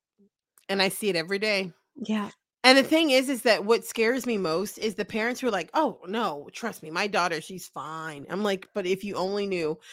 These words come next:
Speaker 1: she's, like, a completely different person <laughs> at school."
Speaker 2: Well, also,
Speaker 1: Like
Speaker 2: often, often the way we define fine is a girl who's compliant.
Speaker 1: Ooh, that'll, wow, that'll preach. <laughs>
Speaker 2: Yeah, you know, like, a girl
Speaker 1: Yeah.
Speaker 2: who's quiet, doesn't speak up,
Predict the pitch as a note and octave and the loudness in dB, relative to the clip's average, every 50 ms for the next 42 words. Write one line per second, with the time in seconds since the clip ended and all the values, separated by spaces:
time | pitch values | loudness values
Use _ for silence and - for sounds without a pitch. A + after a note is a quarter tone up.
0 | - - _ - A3+ G#3+ A#3+ A3+ A3 G3+ - G#3+ F#3 - - A3+ G#3+ G#3+ A3+ G3 | -20 -20 _ -4 4 4 6 6 6 4 2 0 -2 0 0 0 0 2 0 0
1 | A3 G#3 A3+ G#3+ F#3+ - G#3+ F#3 F3+ - G#3+ A3 G#3 - - - - - - F4+ | 0 0 0 -2 2 2 2 2 2 4 4 4 4 4 2 0 0 4 4 4
2 | - - - - A#3+ - - _ _ F#4+ F#4+ E4+ F4+ G4+ A#4+ A#4 - A#4 A#4 A3+ | 2 2 -4 -10 -10 -10 -10 _ _ 4 6 8 10 10 10 8 6 6 6 8
3 | A3+ A3+ A3 C4+ F4+ A4 - - A4+ G4+ - - C#4+ E4+ F4+ - A#4 A4 G#4+ F#4 | 10 10 10 10 8 8 8 6 4 4 6 6 6 6 6 6 4 6 6 6
4 | D4 B3 C4 C#4+ D#4 E4+ E4 E4 D#4+ B3+ C#4+ C#4 C4 - A#3+ A#3+ A#3+ A#3+ A3+ - | 6 6 4 4 4 4 4 4 4 4 2 0 2 2 2 4 4 2 0 -4
5 | - - G3 F#3 F#3+ G#3+ B3 C#4+ D#4 - - A3+ - A3 G#3+ - G#3 G#3 G#3+ G3+ | -2 0 0 0 2 0 0 0 0 0 0 2 0 0 0 2 2 2 4 2
6 | G#3+ G#3 - - - A3 G3 - - - F#3+ F3+ F#3 F#3 F3+ - - - - - | 0 -2 -2 -2 -4 -4 -4 -4 -6 -4 -4 -2 -2 -2 -4 -6 -10 -12 -16 -18
7 | - - _ _ _ _ _ _ _ _ _ _ _ _ _ _ - F3+ G#3 D#4+ | -20 -20 _ _ _ _ _ _ _ _ _ _ _ _ _ _ 6 8 10 12
8 | F#4+ G4 F4 D#4 C#4 B3 A3 G3 F3 E3 D#3+ D#3+ D#3 D3+ D3 C#3+ C#3+ C#3+ - - | 12 12 12 12 12 12 10 8 8 6 2 0 -2 -4 -6 -6 -8 -6 4 8
9 | G3+ C#4+ E4+ C4 G#3+ F3 E3 - E3 F3+ F#3+ G3+ G3+ A3+ F#3+ D#3 D#3 F#3+ G#3 C4 | 10 10 10 10 8 4 -2 -10 -10 0 8 10 12 12 12 10 6 6 8 8
10 | C#4+ A#3 - A3+ F#3+ F#3+ G3 F#3 - - - - _ _ _ _ - F4+ B3+ C4+ | 8 6 4 -2 -4 -4 -4 -6 -6 -8 -8 -8 _ _ _ _ 8 8 8 8
11 | E4 F#4+ G#4 G4 E4+ B3 C4 A#3+ B3+ B3 D4 E4 D4+ C#4+ C4+ - - - - - | 6 4 4 2 4 4 6 8 8 8 8 8 8 6 4 4 -2 -12 -14 -10
12 | - - C#4 C#4 B3+ D4+ - A#3 A#3 A#3+ A#3 A#3+ A#3+ - - - - C4+ B3 B3 | 0 2 2 4 6 6 8 10 12 12 12 12 12 10 6 2 6 8 10 10
13 | B3+ C4 C#4 C#4+ C#4 A#3+ - C4 C4 C#4 C#4 - - - C#4+ C4+ C4 C#4 B3+ C4+ | 10 8 6 4 4 4 4 4 4 4 0 -2 -2 0 0 2 4 4 2 2
14 | C4 - | 2 -2